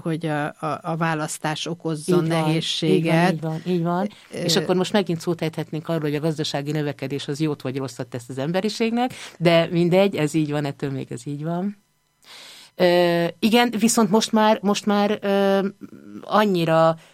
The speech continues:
Speaker 2: ö, nagy a kísértés a, a mértéktelenség irányába, hogy, hogy egy szülőnek, a szülői nevelés részévé kell tennie,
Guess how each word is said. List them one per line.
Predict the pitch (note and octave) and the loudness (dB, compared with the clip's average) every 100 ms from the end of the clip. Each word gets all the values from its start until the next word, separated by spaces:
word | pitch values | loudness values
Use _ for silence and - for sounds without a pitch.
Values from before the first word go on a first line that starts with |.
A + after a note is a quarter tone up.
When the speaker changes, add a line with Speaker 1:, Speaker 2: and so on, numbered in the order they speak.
| _ | _
Speaker 2:
ö, | - D#3+ D#3 D#3 D#3 | -6 -2 0 0 2
nagy | F#3 F3 | 2 2
a | |
kísértés | E3+ F#3 E3 D#3+ C#3 - B2 G#2+ - - _ _ | 0 -2 0 0 -2 -4 -6 -4 -6 -8 _ _
a, | - C#3 | -4 -2
a | C3+ C#3+ | 0 2
mértéktelenség | E3 D#3 D3 - C#3+ D3 - C3+ | 2 2 -2 -4 -4 -4 -4 -4
irányába, | D3 D3+ E3+ F3 F3 F#3 F#3 - - - | -2 -2 0 -2 0 0 0 -4 -20 -4
hogy, | E3 D#3+ | -2 -2
hogy | - E3 | -2 -2
egy | D#3+ | -2
szülőnek, | - F#3+ F#3+ F#3+ G3 G3+ _ _ _ - C#3+ | 0 2 4 4 0 -2 _ _ _ -6 -4
a | D#3 D#3 | -4 -4
szülői | F#3 F#3 E3 | 0 2 2
nevelés | E3 E3+ F#3+ F#3 | 2 0 2 0
részévé | - A3+ G#3+ E3+ C#3+ C#3 | 2 2 2 -2 -2 -4
kell | - C3 | -4 -8
tennie, | B2 C#3 C#3 C3+ C3 C#3 | -6 -6 -4 -4 -4 -4